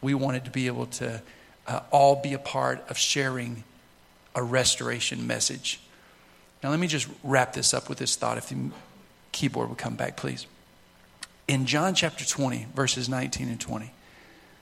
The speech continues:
there's a scripture that says this. Jesus came and stood among them, and he said this. He said, "Peace be with you." And after he said this, he showed them his hands and his side. What was he showing them? He was showing them his scars. This scripture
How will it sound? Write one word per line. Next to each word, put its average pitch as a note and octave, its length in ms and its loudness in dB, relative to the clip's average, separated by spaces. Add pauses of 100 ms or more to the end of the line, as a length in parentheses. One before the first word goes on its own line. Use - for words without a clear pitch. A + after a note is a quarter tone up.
(240)
there's C3 160 0
a - 40 6
scripture - 340 6
that C3+ 100 0
says C#3 320 4
this. A2 160 -4
Jesus D#3 380 2
came C#3+ 240 2
and C3+ 80 2
stood D3 240 4
among A#2+ 340 -2
them, B2 120 -4
and C3 80 -4
he C3+ 60 -2
said C3+ 300 2
this. A#2+ 220 -2
He B2 60 -8
said, B2+ 240 -8
"Peace - 280 2
be C3 180 0
with B2+ 240 -6
you." A#2+ 200 -4
And A2+ 160 -10 (340)
after C#3 260 2
he C#3 80 2
said C#3 300 2
this, B2 200 -2
he C3+ 120 -4
showed C#3+ 440 2
them C#3 160 -2
his B2+ 200 0
hands B2 640 -4 (400)
and A#2+ 120 -6
his A#2+ 120 -4
side. A2 360 -2
What C#3 160 -2
was C3+ 120 -4
he B2+ 60 -6
showing A#2 380 -2
them? - 140 -10 (440)
He C3+ 80 0
was C3 80 2
showing D#3 320 2
them C3+ 180 -4
his A#2+ 160 -2
scars. - 600 0 (2500)
This C#3+ 120 6
scripture G3 420 6